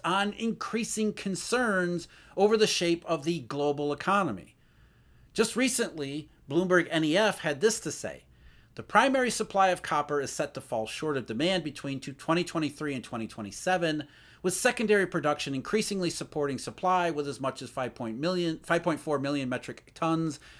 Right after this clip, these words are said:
by twenty twenty-seven. In twenty twenty-four,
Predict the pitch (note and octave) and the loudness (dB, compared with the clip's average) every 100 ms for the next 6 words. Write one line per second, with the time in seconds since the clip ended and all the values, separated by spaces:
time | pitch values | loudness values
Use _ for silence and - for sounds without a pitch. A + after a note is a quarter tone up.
0 | - C3 - C3 A#2 - A2 G#2+ D#3+ D3 | -8 -8 -6 -6 -6 -6 -6 -2 0 0
1 | F#2+ - - - - D#3 D3 A3 C#4 A#3 | -2 -12 -20 -20 -8 -6 -2 2 2 4
2 | C#4 C4+ - C4+ D4+ C4 F#2+ | 0 0 0 4 6 6 2